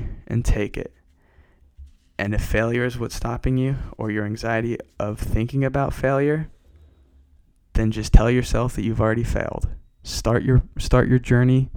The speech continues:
thinking you've, or being okay with the fact, the idea that you've failed. Because if you can do that, then you can be okay with, you know,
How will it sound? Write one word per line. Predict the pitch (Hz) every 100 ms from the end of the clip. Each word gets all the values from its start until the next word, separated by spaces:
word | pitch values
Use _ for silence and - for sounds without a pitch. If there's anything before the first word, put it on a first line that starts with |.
| -
thinking | - 120 117
you've, | 117 113 113 - - _ _ _
or | 127
being | - 127 127 123
okay | 120 - 104
with | 98 101 -
the |
fact, | - 104 98 - - -
the | -
idea | 98 104 - 113 107 113 120
that | - -
you've | 104
failed. | - - 90 - - - _ _ _ _ _
Because | - 120
if | 110
you | 113
can | 123
do | 113 104
that, | 92 92 52 - _ _ _ - - _ _ _ _ _ _ _ _ _ -
then | 113
you | 110
can | 110 107
be | 107
okay | 104 - 107 104 101
with, | 98 95 - - - _ _ _ _ _ -
you | 104
know, | 101 90